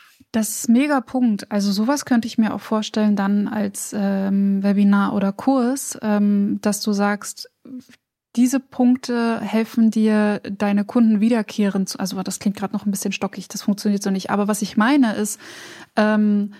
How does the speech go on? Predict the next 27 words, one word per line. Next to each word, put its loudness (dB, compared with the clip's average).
Aktionen, 2
die 2
dir 0
helfen, 2
deine 2
Kunden 2
zu -4
reaktivieren. -2
Und 0
dann 4
irgendwie 2
so -2
fünf 2
Dinge. 2
Und 2
dann 2
werden 4
die 2
ja 0
ko-, -8
Folgendes 0
merken, 0
weil 0
das 0
ist -2
ja 0
das, -2